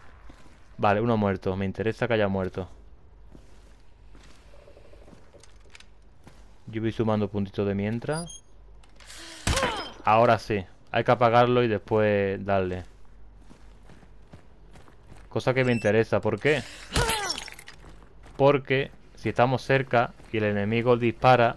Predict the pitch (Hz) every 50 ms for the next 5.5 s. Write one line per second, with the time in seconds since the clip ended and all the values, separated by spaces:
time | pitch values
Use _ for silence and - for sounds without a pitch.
0 | - - - - - - - - - - - - - - 117 107 - - 135 131
1 | 131 123 90 80 82 - - - - - - - - - - - - - - 117
2 | 110 101 117 101 - 110 107 107 101 - - 104 - 117 117 123 131 131 131 131
3 | 131 131 131 131 131 135 - - - - - - - - - - 110 107 117 104
4 | 110 107 104 101 - - 107 - 113 117 123 123 127 123 117 - - 131 127 120
5 | 113 104 101 98 101 110 117 135 151 180